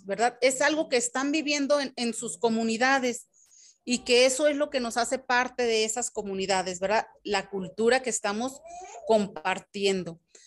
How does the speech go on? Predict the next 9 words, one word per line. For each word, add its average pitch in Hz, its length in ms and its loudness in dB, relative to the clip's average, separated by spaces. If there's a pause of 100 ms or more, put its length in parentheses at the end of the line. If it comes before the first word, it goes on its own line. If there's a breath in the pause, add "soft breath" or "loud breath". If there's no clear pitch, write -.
(320 loud breath)
Aquí 254 320 0
viene 320 500 4
un 277 240 2
vínculo, 302 500 2
maestros, 247 560 -4
en 240 80 -4
la 214 180 -2
parte 240 880 4 (560)
inferior 240 840 2